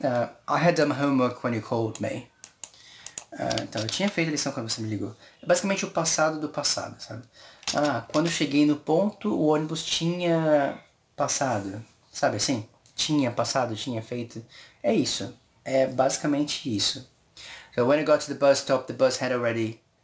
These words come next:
left." You know? Tá, vou colocar a frase aqui, ó. "When I arrived,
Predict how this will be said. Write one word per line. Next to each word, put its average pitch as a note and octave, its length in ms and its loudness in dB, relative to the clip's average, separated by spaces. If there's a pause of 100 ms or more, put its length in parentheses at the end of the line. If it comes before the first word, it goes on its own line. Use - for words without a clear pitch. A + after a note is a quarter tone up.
(140)
left." A2+ 560 0 (640)
You - 60 -8
know? - 200 0 (1900)
Tá, G2+ 140 2
vou G#2+ 100 -4
colocar B2+ 260 -2
a - 20 -2
frase B2 240 -2
aqui, B2+ 180 -8
ó. G2 80 -2 (320)
"When C3 220 2
I A#2 440 -6 (180)
arrived, A2+ 1000 -4